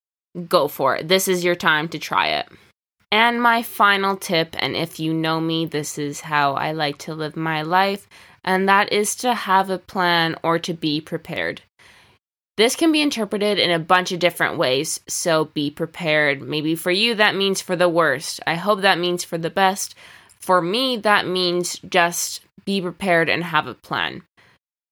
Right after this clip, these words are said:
So, for example, I'll give you an outline of how I structured my week to kinda get back in a good mindset, get back in the swing of things, and not feel so overwhelmed.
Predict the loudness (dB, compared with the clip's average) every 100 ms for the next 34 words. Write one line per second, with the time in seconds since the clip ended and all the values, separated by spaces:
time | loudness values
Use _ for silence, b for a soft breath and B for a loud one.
0 | -8 2 2 2 0 2 2 2 0 -2
1 | -2 2 2 2 -2 -2 -2 2 4 4
2 | 2 4 4 4 0 -2 0 0 2 0
3 | 0 0 0 -2 -2 0 0 -2 -4 -6
4 | -10 -6 -2 -2 -2 0 -2 0 2 2
5 | 2 -2 -6 0 0 2 2 0 -2 -4
6 | -2 -2 0 2 0 -2 -4 -4 -4 -4
7 | -4 -4 -4 -4 -2 0 2 4 2 2
8 | 0 0 0 0 2 4 4 2 2 0
9 | 0 0 0 -2 -6 -14